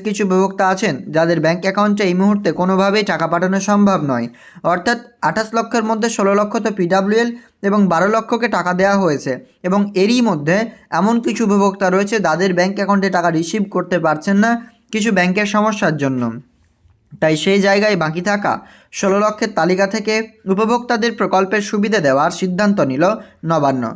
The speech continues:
তবে যাদের ব্যাংক অ্যাকাউন্টে এই মুহূর্তে টাকা পাঠানো যাচ্ছে না, তাদের প্রকল্প থেকে বাদ দেওয়া হচ্ছে বলে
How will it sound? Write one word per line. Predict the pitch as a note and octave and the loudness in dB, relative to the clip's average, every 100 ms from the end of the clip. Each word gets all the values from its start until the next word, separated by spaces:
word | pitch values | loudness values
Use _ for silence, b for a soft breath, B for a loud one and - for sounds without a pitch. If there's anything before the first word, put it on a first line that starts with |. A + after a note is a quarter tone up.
| b b | b b
তবে | - D#3 D3 | -2 0 2
যাদের | D3 E3+ F#3+ E3 | 0 2 2 2
ব্যাংক | F3+ F#3 | 0 -2
অ্যাকাউন্টে | F3 F3+ F#3+ G3 G#3+ G3+ | -2 0 0 0 -4 0
এই | E3+ E3+ | 0 2
মুহূর্তে | F#3+ F#3+ G3+ F#3+ | 2 0 -2 -2
টাকা | D3 D#3 | -2 -2
পাঠানো | E3 F#3 F#3 E3 | 0 0 0 0
যাচ্ছে | C3+ C#3+ A3+ | -2 -2 -2
না, | F#3 - B B - | -2 -2 B B -4
তাদের | D#3+ E3 E3 | 0 -2 -2
প্রকল্প | E3 F#3 F#3+ G#3 | -2 0 0 -2
থেকে | G#3 G#3+ | -2 -2
বাদ | F3 C3+ C#3 | 0 0 0
দেওয়া | C#3+ C#3+ F3 | 0 2 0
হচ্ছে | F3 A3 | -2 -2
বলে | F#3+ E3 | 0 0